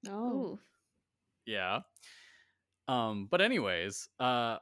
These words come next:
Speaker 3: one thing I thought was interesting was when they had, uh, Youpi and Poof sort of meet up, and Poof was struck by how much Youpi had grown. I, I love that. Um, but the phrase he said was, "I guess everyone's got their reasons," which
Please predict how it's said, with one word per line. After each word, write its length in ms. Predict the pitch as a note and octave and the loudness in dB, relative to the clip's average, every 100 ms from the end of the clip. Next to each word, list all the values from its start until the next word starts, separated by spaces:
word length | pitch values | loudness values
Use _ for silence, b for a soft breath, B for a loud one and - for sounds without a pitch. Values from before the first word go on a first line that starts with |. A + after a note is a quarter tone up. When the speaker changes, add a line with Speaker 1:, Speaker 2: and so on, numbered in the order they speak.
| - | -2
Speaker 3:
one 240 | C3+ G#3+ | 0 2
thing 100 | A3+ | 2
I 80 | F3 | 0
thought 160 | D#3 C#3 | 2 2
was 140 | A2+ | 2
interesting 480 | B2+ B2 - A#2 A2 | 2 0 0 0 2
was 400 | G#2+ G#2 F#2 - | 2 2 -2 -4
when 380 | B2 A#2+ A2+ A2+ | 0 2 2 2
they 120 | A2+ | 2
had, 200 | C3+ C#3+ | 2 4
uh, 220 | A2 G2 F#2+ | 4 4 2
Youpi 540 | G#2+ D#3+ D#3 C#3 G#2+ | 2 2 2 4 4
and 160 | G#2+ - | 0 2
Poof 320 | C#3 A#2 - | 0 0 2
sort 180 | A#2+ G#2+ | 2 2
of 80 | |
meet 160 | G2+ G#2+ | 2 4
up, 260 | G2+ G2+ - | 4 2 -2
and 240 | A2+ G#2+ - | -2 -2 0
Poof 180 | B2+ | 0
was 140 | A2+ - | 0 0
struck 300 | - A2 - | 2 2 2
by 120 | G#2 | 0
how 140 | G#2+ | 2
much 340 | G#2 G2 - - | 0 -2 -6 -6
Youpi 320 | A#2+ B2 A#2+ G#2+ | -2 0 0 0
had 180 | G2 - | -2 -4
grown. 340 | B2+ A#2 G2+ F#2 | 0 2 2 0
I, 260 | C3 D3+ - | 0 0 2
I 80 | D#3 | 2
love 300 | A#2+ G2 E2+ | 4 0 0
that. 260 | E2+ F2 F#2 _ | -2 -2 -4 _
Um, 340 | A#2 G#2 F#2+ - B B B | -2 -2 -2 -8 B B B
but 140 | C3+ C3 | 0 2
the 80 | B2 | 4
phrase 260 | G3 G3 | 4 4
he 80 | D#3+ | 2
said 220 | - B2+ | 2 2
was, 360 | A#2 A2 G2 - | 4 2 -2 -4
"I 60 | A2 | 0
guess 240 | D#3+ E3 | 2 4
everyone's 400 | D3+ C#3 A#2 G2+ | 4 4 2 0
got 200 | G2+ G2+ | 0 0
their 160 | G#2+ F#2 | 0 0
reasons," 560 | G2 F#2 F#2 F2+ F#2 A2+ | 0 -2 -4 -8 -8 -2
which 380 | A#2 A2 - | -2 -2 -6